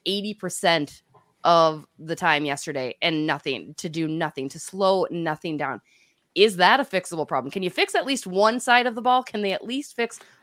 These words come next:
one side of the ball? And which side? I mean, I think offense, again, yes, takes precedent. I need the offense to get it together. That O-line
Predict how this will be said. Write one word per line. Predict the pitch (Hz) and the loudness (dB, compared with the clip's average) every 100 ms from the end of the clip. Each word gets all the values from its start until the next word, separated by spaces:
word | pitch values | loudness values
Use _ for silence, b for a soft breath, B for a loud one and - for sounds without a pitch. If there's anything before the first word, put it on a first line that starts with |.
| b | b
one | 175 185 | 0 0
side | 185 190 | 0 -2
of | |
the | 175 | 2
ball? | 175 170 | 2 2
And | 175 175 | 0 -2
which | 208 - | -4 -4
side? | 190 175 175 b b b | 0 0 -2 b b b
I | 180 | -4
mean, | 180 | 0
I | 175 | 0
think | 175 147 | 0 0
offense, | 160 170 165 | 0 0 -6
again, | 170 156 165 | -2 -2 -2
yes, | 160 160 165 - | -2 -2 -2 -6
takes | - 156 - | -8 -8 -4
precedent. | 202 170 170 165 180 | -2 -2 -2 -6 -4
I | 139 | -4
need | 147 165 156 156 | -2 -4 -6 -10
the | - | -4
offense | 127 151 156 151 | -2 -2 -4 -8
to | - | -8
get | 160 151 | -6 -6
it | |
together. | 156 156 156 | -6 -6 -4
That | 139 - | -4 -2
O-line | 170 165 156 147 | -2 0 -2 -2